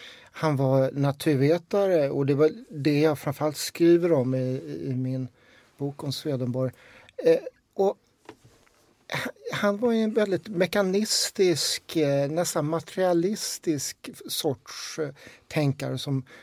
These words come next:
som, eh, lyfte fram förnuftet och, och, eh, det rationella tänkandet, matematiken,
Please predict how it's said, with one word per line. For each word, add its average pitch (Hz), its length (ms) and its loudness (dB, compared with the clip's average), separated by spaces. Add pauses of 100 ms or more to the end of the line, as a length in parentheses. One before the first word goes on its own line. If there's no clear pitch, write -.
som, 139 380 -2
eh, 135 340 -4 (520)
lyfte 147 320 -2
fram 139 340 2
förnuftet 147 1120 -2
och, 139 320 -2
och, - 360 -10
eh, 127 240 -2 (360)
det 139 100 -4
rationella 139 640 0
tänkandet, 131 1000 -2
matematiken, 131 1200 -4